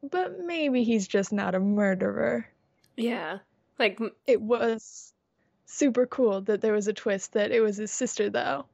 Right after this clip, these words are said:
Speaker 1: That was crazy.
Speaker 2: Yeah, so he's never, 'cause that's the one murder he's also admitted to,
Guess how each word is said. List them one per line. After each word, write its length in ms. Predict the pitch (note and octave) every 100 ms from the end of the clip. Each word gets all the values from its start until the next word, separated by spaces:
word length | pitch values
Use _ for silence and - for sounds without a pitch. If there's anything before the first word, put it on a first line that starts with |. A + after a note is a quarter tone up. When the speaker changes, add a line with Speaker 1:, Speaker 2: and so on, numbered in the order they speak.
| _ -
Speaker 1:
That 280 | C4 B3+ A3+
was 160 | A#3+
crazy. 540 | - C4+ A3 G3+ A3 -
Speaker 2:
Yeah, 360 | B3 C4+ A3+ G#3
so 180 | -
he's 260 | A3+ C4 A3
never, 320 | A3+ A#3 A3+
'cause 180 | A3 A#3+
that's 220 | C4+ C4
the 100 | D#4 C4
one 580 | G#3+ A3 A3 G#3+ G#3+ -
murder 420 | G#3 G#3 G3+ G3
he's 220 | - -
also 340 | - G3+ - F#3+
admitted 760 | F#3 F3 G3+ E3 D#3+ B3+ B3 -
to, 400 | E4 F4 F#4